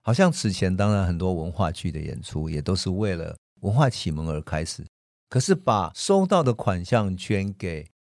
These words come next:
这些公益团体、慈善团体，然后让他们去救助穷困的人。好像我在日据时期所有的记录里面，这是第一次看到的。因此我对张维贤这样的一个艺术家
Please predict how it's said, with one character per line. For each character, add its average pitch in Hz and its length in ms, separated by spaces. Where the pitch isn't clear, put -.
这 98 120
些 90 240
公 101 240
益 95 120
团 82 280
体、 82 240
慈 - 240
善 98 240
团 82 300
体， 78 300
然 85 100
后 82 80
让 87 160
他 85 100
们 85 80
去 82 140
救 85 240
助 80 180
穷 71 260
困 78 200
的 71 100
人。 - 160
好 95 160
像 117 180
我 82 100
在 87 420
日 113 60
据 107 160
时 92 220
期 104 240
所 - 180
有 95 80
的 82 80
记 85 220
录 82 140
里 73 80
面， 80 120
这 80 120
是 78 80
第 95 200
一 92 40
次 92 220
看 78 280
到 67 220
的。 - 100
因 143 100
此 143 100
我 92 80
对 104 160
张 123 320
维 95 240
贤 82 240
这 87 140
样 85 160
的 78 100
一 80 60
个 80 180
艺 104 160
术 92 180
家 76 240